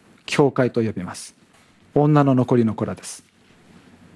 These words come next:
なので、この条件を満たしていなければ、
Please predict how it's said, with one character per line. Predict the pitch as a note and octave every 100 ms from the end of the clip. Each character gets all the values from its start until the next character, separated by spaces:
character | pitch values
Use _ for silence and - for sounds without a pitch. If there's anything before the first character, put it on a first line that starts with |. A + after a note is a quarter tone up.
| - - - - _ _ -
な | E3+
の | E3+
で、 | D3+ D#3 - _ _ _
こ | -
の | A#3 A#3
条 | D#3+ G#3+
件 | G#3 G#3 F#3+
を | E3
満 | E3+
た | G3
し | -
て | E3
い | D#3
な | D#3
け | D#3
れ | C3
ば、 | A#2+ D#3 -